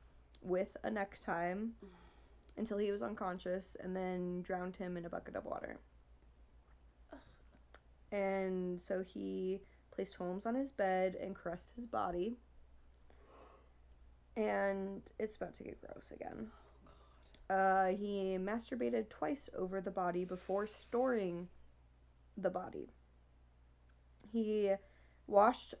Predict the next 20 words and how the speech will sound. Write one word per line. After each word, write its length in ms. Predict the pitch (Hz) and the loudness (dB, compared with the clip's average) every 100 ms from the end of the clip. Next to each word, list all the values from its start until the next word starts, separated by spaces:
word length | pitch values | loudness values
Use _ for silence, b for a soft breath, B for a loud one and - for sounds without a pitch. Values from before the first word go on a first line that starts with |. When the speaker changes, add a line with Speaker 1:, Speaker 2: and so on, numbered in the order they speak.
| - | -2
Speaker 1:
uh, 260 | - 202 196 | 6 8 8
Holmes's 440 | - 196 214 233 | 6 2 2 0
body 420 | 233 208 196 196 196 | 4 6 6 4 2
before 420 | 196 196 190 190 | 2 0 2 2
storing 520 | 196 - 214 226 233 | 2 0 2 4 4
him 240 | 233 190 | 2 0
in 80 | 196 | 0
the 80 | 233 | -2
floorboards 840 | 233 208 196 190 180 185 185 - - | 2 8 8 8 6 6 2 -6 -8
Speaker 2:
Fuck 220 | 165 165 | -6 2
Speaker 1:
for 180 | 214 208 | 4 4
Speaker 2:
off. 40 | - | 2
Speaker 1:
almost 440 | 214 214 220 - - | 2 2 -2 -4 -2
eight 300 | 240 247 220 | -2 -2 -2
months. 600 | 214 165 - - - - - - | -2 -2 -6 -12 -14 -14 -14 -6
Speaker 2:
Fuck, 340 | 269 285 - - - | -2 -2 -6 -14 -6
that 200 | 208 269 | 2 4
would 140 | 285 247 | 4 0
smell 760 | - - - 214 208 190 185 - - | -6 -10 -2 0 2 0 -4 -10 -20
so 1120 | - - - - - 196 196 214 226 262 233 | -16 -12 -8 -6 2 6 8 8 8 6 2